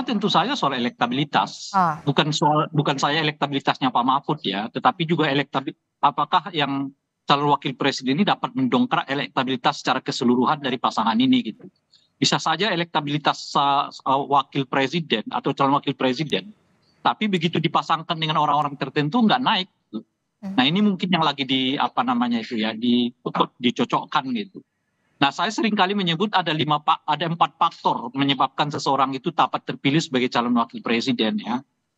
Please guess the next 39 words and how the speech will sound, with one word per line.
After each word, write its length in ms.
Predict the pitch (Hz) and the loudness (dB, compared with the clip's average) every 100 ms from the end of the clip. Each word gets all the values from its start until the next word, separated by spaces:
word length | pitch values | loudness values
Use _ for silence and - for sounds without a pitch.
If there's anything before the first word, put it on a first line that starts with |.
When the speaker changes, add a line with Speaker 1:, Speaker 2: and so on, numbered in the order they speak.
| _ _ | _ _
Speaker 1:
Dan 160 | 127 135 | 0 0
empat 320 | 135 139 135 | -2 -2 0
ini 160 | 165 | 0
akan 240 | 196 156 135 | 0 -2 -6
kita 240 | 127 135 | -4 -2
coba 240 | 147 135 123 | 0 0 2
ujikan 400 | 123 160 165 147 | 2 0 0 0
nanti 240 | 127 147 | -2 -4
kepada 400 | - - 117 120 | -6 -4 -2 -2
Pak 140 | 117 127 | -2 0
Mahfud. 400 | 120 - 104 - | 0 -2 -12 -8
Di 160 | 120 120 | 2 4
mana 320 | 123 143 160 | 4 2 -2
kira-kira 400 | 147 135 147 135 | -2 -2 -2 -2
posisinya 560 | - 123 127 - 135 127 | -2 -2 -2 0 0 0
dalam 320 | 123 127 120 | 0 -2 -4
empat 240 | 120 - | -4 -4
kriteria 400 | 123 113 - 113 | -2 -2 0 0
ini 240 | 107 107 101 | 2 0 -2
ya. 160 | 117 135 _ _ _ | -4 -6 _ _ _
Pertama 480 | - - 156 165 202 | -4 -2 0 0 0
adalah 160 | 180 180 | 0 0
soal 240 | 156 131 | 0 -2
elektabilitas 720 | 127 - 113 131 151 120 127 | -4 -2 -2 -2 0 0 0
gitu. 320 | - 95 120 - _ _ - _ | -6 -16 -18 -20 _ _ -20 _
Nah, 160 | - 127 | 2 2
yang 160 | 165 156 | 2 0
kedua 400 | 160 180 196 170 | 0 2 4 2
soal 320 | 160 151 - | 0 0 -2
isi 240 | 143 147 143 | -4 -2 0
tas. 480 | - 110 - - - _ _ _ _ _ _ - | 2 2 0 -6 -8 _ _ _ _ _ _ 0
Yang 320 | 151 156 - | 0 0 -4
ketiga 240 | 185 185 165 | -2 0 2
adalah 240 | 151 143 | 0 0
soal 240 | 156 139 | 0 0
kedekatan 480 | 151 147 156 170 175 | 0 -2 0 0 -2
dengan 240 | 160 143 131 | -2 -2 0
salah 240 | 135 135 | 0 0
satu, 480 | 135 - 156 143 | 0 0 0 2